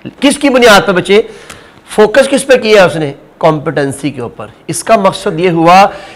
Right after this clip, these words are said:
कि resources से कहीं ज्यादा उसका इस्तेमाल important है।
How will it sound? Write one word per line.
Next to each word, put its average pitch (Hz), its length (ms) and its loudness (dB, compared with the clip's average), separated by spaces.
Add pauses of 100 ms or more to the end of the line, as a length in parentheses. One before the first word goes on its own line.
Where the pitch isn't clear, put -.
(140)
कि 214 120 4
resources 240 880 4
से 262 160 2
कहीं 247 440 2
ज्यादा 208 360 4
उसका 220 460 0
इस्तेमाल 220 500 4
important 185 480 2
है। 147 180 -2